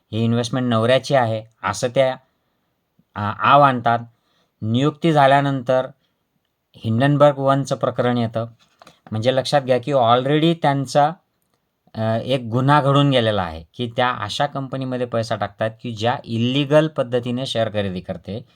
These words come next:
ती कंपनी. म्हणजे त्यांच्या हातून गुन्हा घडून गेला आहे आणि मग अशा गुन्हेगार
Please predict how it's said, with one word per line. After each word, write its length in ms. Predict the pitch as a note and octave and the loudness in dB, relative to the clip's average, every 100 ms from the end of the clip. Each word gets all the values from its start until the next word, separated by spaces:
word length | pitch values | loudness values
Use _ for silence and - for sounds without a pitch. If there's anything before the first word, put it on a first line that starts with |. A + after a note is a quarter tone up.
| _ _ G#2+ | _ _ -8
ती 60 | |
कंपनी. 440 | F#2+ F#2+ F2+ D#2+ D#2 _ _ - - - _ _ _ _ - | -4 -4 -4 -10 -12 _ _ -20 -20 -20 _ _ _ _ -6
म्हणजे 220 | A#2+ C3 D3+ | -4 0 4
त्यांच्या 300 | C#3 C#3 E3 | 4 6 4
हातून 280 | D#3+ D#3+ D3+ | 6 2 4
गुन्हा 240 | D3+ D#3 | 4 4
घडून 280 | D3+ D#3+ D#3+ | 6 6 6
गेला 200 | C#3+ C3+ | 6 4
आहे 120 | C3 | 2
आणि 200 | C3+ C#3+ | 0 0
मग 300 | D3 E3+ F3 | 4 4 2
अशा 380 | - A2+ E3 D#3 | -2 -2 2 0
गुन्हेगार 720 | A#2 C3 C#3+ E3 D#3+ F3 | 0 2 6 6 8 6